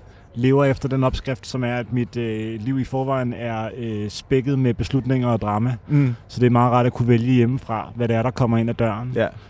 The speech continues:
Speaker 1: Om man er til, øh, pasta eller tacos,
Speaker 2: Ja.
Speaker 1: eller, øh, et godt stykke kylling,
Speaker 2: Ja.
Speaker 1: eller sådan noget, så, så kan man selv vælge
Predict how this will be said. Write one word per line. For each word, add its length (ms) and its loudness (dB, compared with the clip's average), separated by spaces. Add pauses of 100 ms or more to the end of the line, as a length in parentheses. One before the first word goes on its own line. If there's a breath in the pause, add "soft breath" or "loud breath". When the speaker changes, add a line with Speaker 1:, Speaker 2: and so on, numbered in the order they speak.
(140 loud breath)
Speaker 1:
Om 120 -2
man 140 0
er 120 -2
til, 360 -6
øh, 260 -4
pasta 500 -6
eller 200 -4
tacos, 640 -6
Speaker 2:
Ja. 100 0
Speaker 1:
eller, 340 -2 (580 loud breath)
øh, 280 0
et 220 -6
godt 160 -2
stykke 220 -4
kylling, 440 2
Speaker 2:
Ja. 140 -10
Speaker 1:
eller 160 0
sådan 140 0
noget, 180 4
så, 400 0
så 180 -4
kan 120 0
man 120 2
selv 320 0
vælge 400 4